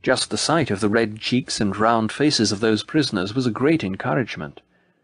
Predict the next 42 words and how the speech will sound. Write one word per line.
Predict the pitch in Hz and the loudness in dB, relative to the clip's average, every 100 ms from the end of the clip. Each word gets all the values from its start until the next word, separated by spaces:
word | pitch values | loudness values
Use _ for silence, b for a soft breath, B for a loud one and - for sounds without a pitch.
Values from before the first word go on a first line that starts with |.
| _ _ _ _ - | _ _ _ _ -8
Little | - 123 127 | -2 0 2
did | 120 120 | 2 2
we | 113 | 4
know | 113 123 113 | 4 4 4
then | 143 107 87 | 2 2 -2
that | 80 | -4
they | 104 98 | -2 -2
formed | - 117 104 98 | 0 0 2 0
a | |
specially | 95 - 127 - 117 110 | -2 -2 -2 -2 -2 -4
chosen | - 107 104 104 | 0 2 2 0
elite, | - 113 107 76 - - b b b b | -2 0 0 -2 -10 -20 b b b b
who | 120 | 0
for | 117 | 2
years | 113 160 147 92 - | 4 4 4 2 0
had | 101 | -4
been | 110 110 | 0 0
the | |
receiving | 104 - - 135 127 117 | 0 -2 0 2 2 0
squad | - 113 104 | -2 0 0
for | 110 | 2
new | 110 113 | 2 2
transports | 107 120 110 101 - 80 - 110 | 2 0 -2 -2 -4 -6 -4 -6
as | 101 | 0
they | 110 | 2
rolled | 117 135 127 | 4 2 2
into | 113 | 0
the | 101 | -4
station | 110 - 104 - 95 | -6 -2 -4 -4 -6
day | 95 104 | -4 -2
after | 104 98 - | -2 -4 -8
day. | 98 104 95 - - _ _ _ _ _ _ _ _ - | -6 -6 -6 -12 -20 _ _ _ _ _ _ _ _ 0
They | 127 | 2
took | 127 104 | 2 0
charge | - 131 95 - | 2 2 2 0
of | 92 | -2
the | 104 | 2
new | 107 101 | 4 4
arrivals | 95 98 92 107 127 - | 4 2 0 -2 -4 -2
and | 101 | -2
their | 107 107 | 0 2
luggage, | 113 120 98 82 - | 2 0 -2 -6 -10